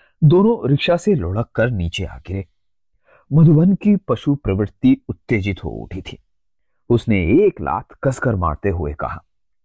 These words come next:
"पाजी।" श्यामलाल गों गों करने लगा। उसकी पसली चरमरा गई थी, किंतु मैना चिल्ला उठी। थोड़ी दूर खड़ी पुलिस ने उसे दौड़कर पकड़ लिया।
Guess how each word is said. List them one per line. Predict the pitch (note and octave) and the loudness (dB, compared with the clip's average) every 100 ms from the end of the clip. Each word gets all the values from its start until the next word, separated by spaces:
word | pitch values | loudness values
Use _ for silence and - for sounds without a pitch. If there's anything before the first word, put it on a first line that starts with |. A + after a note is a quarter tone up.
| - | -6
"पाजी।" | C3 - - D#2 - - _ _ _ _ _ _ _ _ _ | -6 -4 -4 -4 -8 -12 _ _ _ _ _ _ _ _ _
श्यामलाल | - D#3+ G#3+ G#3+ F#3+ G#3+ - | -2 0 2 2 0 -2 -6
गों | A#2 C#3+ C#3 | 0 2 4
गों | C#3 | 2
करने | C#3 C#2 C#2+ | 0 -8 -6
लगा। | A2 A2+ - _ _ _ _ | -4 -4 -10 _ _ _ _
उसकी | G#3+ G3+ - | -4 -4 -4
पसली | F#3+ - D2+ F#2+ G#2+ | -6 -8 -8 -4 -2
चरमरा | - D#2+ D#2 C2+ | -2 -2 -4 -6
गई | D2+ C2+ | -10 -12
थी, | E2+ - - _ _ _ _ _ _ _ - | -12 -12 -12 _ _ _ _ _ _ _ -2
किंतु | G3+ B3 | 2 2
मैना | D#3 F2+ A2+ F3+ E3 F3+ - | 2 0 -2 -4 -8 -12 -10
चिल्ला | G#2 D2+ | -10 -10
उठी। | B1+ - - - _ _ _ _ _ _ - | -12 -10 -10 -10 _ _ _ _ _ _ -2
थोड़ी | A3+ F#3 | 0 0
दूर | A2 D3 C#3+ | 0 0 -2
खड़ी | G#2 A#2 | -6 -6
पुलिस | - G#2+ D#3 G2+ | -4 -6 -6 -6
ने | A#2 | -8
उसे | G#2 B2+ | -8 -10
दौड़कर | B2+ _ - G#2+ D3+ A#2+ | -12 _ -12 -10 -10 -12
पकड़ | - G2+ E2 - | -12 -12 -12 -12
लिया। | D#2 E2+ | -12 -14